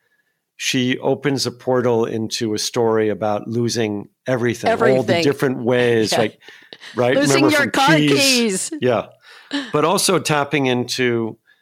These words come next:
Speaker 1: as this begins to, s-, to open out, um, she begins to look at the ways in which it, it begins to morph into ways of looking at happiness.
Speaker 2: Mm-hmm.
Speaker 1: Because before you lose things,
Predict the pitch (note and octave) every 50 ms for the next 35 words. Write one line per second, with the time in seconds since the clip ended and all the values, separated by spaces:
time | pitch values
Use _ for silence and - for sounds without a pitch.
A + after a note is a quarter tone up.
0 | _ _ _ _ _ _ _ _ C3+ C3 A#2+ B2 D3+ D#3+ D#3 - - D#3 C3+ D3
1 | C#3+ C3+ B2+ - - A#2+ A#2+ - - - - - _ - C3 - - C3 C#3 C3+
2 | C3+ C3+ B2 A2+ A#2 A#2+ B2 G#2+ F2+ - - _ _ _ _ _ _ _ _ _
3 | _ _ _ _ _ - A2 G#2+ G#2+ G#2+ G#2+ G#2 G#2 - - - C3 A2+ B2 G#2
4 | B2 B2+ B2 A#2+ - - B2+ A#2 A2 B2 A#2+ B2 - B2 A2 - - A#2 G#2 A2
5 | A2 A2+ A2+ A2+ A2 G2+ A2 G#2+ G#2 G2 G#2+ G#2 - - - - - - _ _
6 | _ _ _ _ _ _ _ _ _ _ _ _ _ _ _ _ _ _ - -
7 | - C3+ - - C#3 C#3 B2+ - - A2+ A#2+ C#3+ D#3 D#3 C#3 - - D3 C3+ C3
8 | C3 C#3 C#3+ C3 - - C3 B2 - - - B2+ A2+ B2 B2+ B2 B2 G#2+ F#2+ A2+
9 | G2+ A2+ A#2+ A#2 - A#2 G#2+ G#2 G#2 G2 - - B2 A#2+ A#2 A#2 - G#2+ F2+ E2+
10 | F2 - - - - - - _ _ C#3 B2+ D3+ E3 F#3 - B2 A#2 A#2 - B2
11 | A#2+ G#2+ - C3 B2 A#2+ - C#3 C#3+ C3+ C3+ C3 C3+ B2 A#2 A2+ A#2+ A#2 A2+ G2
12 | - - B2+ A#2 A2+ A2 G#2+ G2+ - -